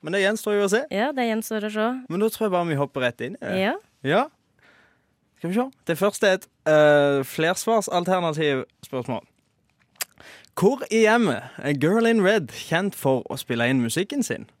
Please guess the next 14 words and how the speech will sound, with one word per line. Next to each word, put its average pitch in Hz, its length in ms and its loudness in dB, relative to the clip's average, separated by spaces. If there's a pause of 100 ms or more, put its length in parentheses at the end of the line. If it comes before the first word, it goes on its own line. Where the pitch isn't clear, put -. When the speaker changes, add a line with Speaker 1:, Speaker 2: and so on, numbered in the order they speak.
(340)
Speaker 1:
A. 151 240 2 (600)
på 170 80 -2
badet? 170 460 0 (580)
B, 127 260 -2 (440)
på - 100 -10
soverommet? 156 560 0 (240)
Eller 180 300 0
C, 262 300 0 (240)
i 135 140 -2
garasjen? 160 760 2 (680)
Speaker 2:
Eh, 170 280 -4
jeg 185 380 -2
sier 180 260 -6 (160)
B, 180 340 -2